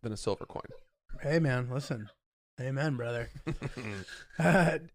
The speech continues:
Speaker 2: w-, the only, like, the biggest wild card of currency's gotta be Alexander Hamilton on the ten.
Speaker 1: How about that, right?
Speaker 2: That's w-, that's the only, is that the only non-president? No, Benjamin Franklin is on the hundred.
Speaker 1: Franklin is on the one hundred. Uh,
Speaker 2: Everybody else is presidents, I believe.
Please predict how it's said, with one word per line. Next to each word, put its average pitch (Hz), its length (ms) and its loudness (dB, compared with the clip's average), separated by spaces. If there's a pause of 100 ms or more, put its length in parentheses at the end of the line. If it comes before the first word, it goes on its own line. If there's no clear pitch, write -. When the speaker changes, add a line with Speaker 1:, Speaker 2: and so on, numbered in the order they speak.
(120)
Speaker 2:
w-, 185 300 2
the 202 200 6
only, 311 340 10
like, 262 180 8
the 220 60 6
biggest 285 280 8
wild 226 300 8
card 196 200 8
of 175 120 4
currency's 190 400 6
gotta 170 240 8
be 160 120 8
Alexander 147 460 6
Hamilton 131 400 4
on 120 100 2
the 123 60 2
ten. 107 320 -4 (240)
Speaker 1:
How 160 140 4
about 139 260 2
that, 110 320 4
right? 95 160 0
Speaker 2:
That's 190 280 6
w-, 165 200 4
that's 185 240 6
the 233 80 6
only, 202 280 8
is 185 60 8
that 226 120 6
the 254 80 8
only 247 160 10
non-president? 190 760 8
No, 185 120 8
Benjamin 180 340 6
Franklin 117 400 -2 (500)
is 135 60 0
on 135 100 2
the 120 60 0
hundred. 117 380 -4 (240)
Speaker 1:
Franklin 120 480 2
is 120 120 2
on 113 180 4
the 113 60 4
one 110 220 2
hundred. 110 380 -2 (200)
Uh, 107 200 8
Speaker 2:
Everybody 180 260 8
else 185 180 4
is 151 60 -2
presidents, 208 420 2
I 127 60 -2
believe. 110 400 -8